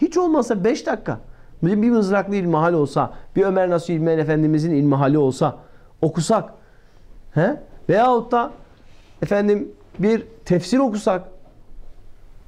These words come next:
bunlara yani bir reklam arası ya. Sen oturuyorsun filmi seyrederken, dizi seyrederken,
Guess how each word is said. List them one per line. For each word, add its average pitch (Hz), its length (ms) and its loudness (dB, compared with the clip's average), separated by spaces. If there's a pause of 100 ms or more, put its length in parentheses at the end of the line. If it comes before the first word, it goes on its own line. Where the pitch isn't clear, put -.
(320)
bunlara 196 340 2
yani 208 240 2
bir 247 100 4
reklam 254 320 2
arası 240 300 0
ya. 240 120 -2
Sen 226 200 -2
oturuyorsun 233 680 -2
filmi 226 420 -2
seyrederken, 226 680 0
dizi 226 200 -2
seyrederken, 233 640 0